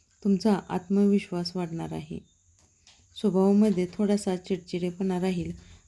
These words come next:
जोडीदाराचे सहकार्य तुम्हासनी मिळणार आहेत.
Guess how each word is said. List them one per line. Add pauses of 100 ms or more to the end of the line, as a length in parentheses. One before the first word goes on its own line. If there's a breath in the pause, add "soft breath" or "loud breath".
(120)
जोडीदाराचे
सहकार्य
तुम्हासनी
मिळणार
आहेत.